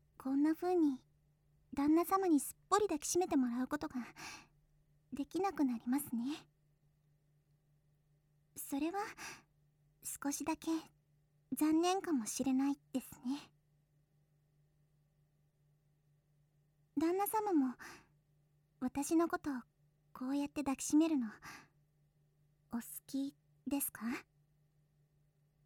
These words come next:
<laughs> そっか。大きくなると確かに不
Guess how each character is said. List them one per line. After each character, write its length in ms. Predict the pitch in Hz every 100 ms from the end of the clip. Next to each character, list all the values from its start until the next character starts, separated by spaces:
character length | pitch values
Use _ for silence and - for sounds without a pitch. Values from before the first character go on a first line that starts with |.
| _ _ _ _ _ _ _ _ _ _ -
<laughs> 60 | 392 - - - _ - 855 - - - _ _ _ _ _ _ _ _ _ _ _ _ - -
そ 80 | 269
っ 40 |
か。 220 | 311 - 370 339 - - - - _ _ _ _ _ _ _ -
大 200 | 330 440
き 140 | -
く 100 | -
な 160 | 339 285
る 80 | 247
と 120 | 220 226 226 _ _ _ _ _ _ -
確 240 | 302 -
か 120 | 480 370
に 200 | 269 - - - _ _ _ _ _
不 100 | -